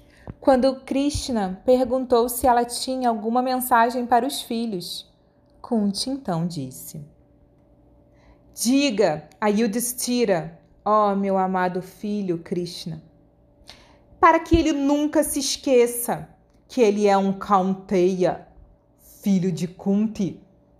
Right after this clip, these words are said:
de uma princesa kshatriya, casada com o rei Pandu, o maior dos reis Kurus,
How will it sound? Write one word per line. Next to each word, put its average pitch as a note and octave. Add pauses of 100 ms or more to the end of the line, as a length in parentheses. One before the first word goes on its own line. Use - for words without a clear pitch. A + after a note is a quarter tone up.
de G#3+
uma C4+
princesa A#3
kshatriya, G3 (800)
casada F3+ (300)
com E3+
o D3+
rei E3
Pandu, E3+ (400)
o G3+
maior G3
dos F#3
reis F#3
Kurus, F#3+